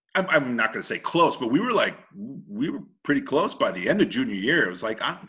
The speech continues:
kinda happy. And that's so you anyways, to, like, just, you and those guys, to, like, just meet someone and, and just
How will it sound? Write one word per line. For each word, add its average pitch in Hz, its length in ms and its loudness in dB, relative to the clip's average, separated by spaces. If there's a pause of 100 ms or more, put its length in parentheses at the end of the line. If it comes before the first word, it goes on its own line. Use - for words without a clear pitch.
kinda 180 220 0
happy. 131 340 -2
And 160 140 0
that's 294 180 -2
so 170 240 4
you 110 320 2
anyways, 85 640 -6 (600)
to, 165 100 2
like, 110 380 -2 (600)
just, - 300 -2 (1040)
you 196 300 4
and 165 360 2
those 117 300 2
guys, 92 480 -2
to, 147 120 -6
like, 143 280 2
just - 420 -4 (320)
meet 143 280 4
someone 151 400 4
and, 113 260 -2
and 113 200 -10
just 123 200 -6